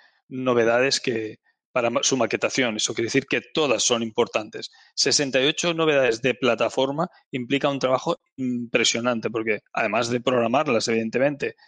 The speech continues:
testearlas, que ahí también hay que agradecer el gran trabajo de la comunidad de beta testers, implica también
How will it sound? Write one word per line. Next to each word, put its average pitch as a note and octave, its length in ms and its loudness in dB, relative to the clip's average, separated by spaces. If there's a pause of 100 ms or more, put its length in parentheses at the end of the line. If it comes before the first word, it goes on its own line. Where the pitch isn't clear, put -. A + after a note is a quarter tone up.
(120)
testearlas, A#2+ 760 0
que - 100 -4
ahí G#2+ 160 2
también A2+ 260 -2
hay A2+ 80 2
que B2+ 100 2
agradecer A#2 500 0 (380)
el A#2 100 -2
gran A2+ 180 -2
trabajo A#2 380 2
de A2+ 100 2
la A#2 140 2
comunidad A#2 320 -2
de A2+ 80 -2
beta A2+ 240 0
testers, - 560 -2 (720)
implica B2 380 0
también B2 400 -2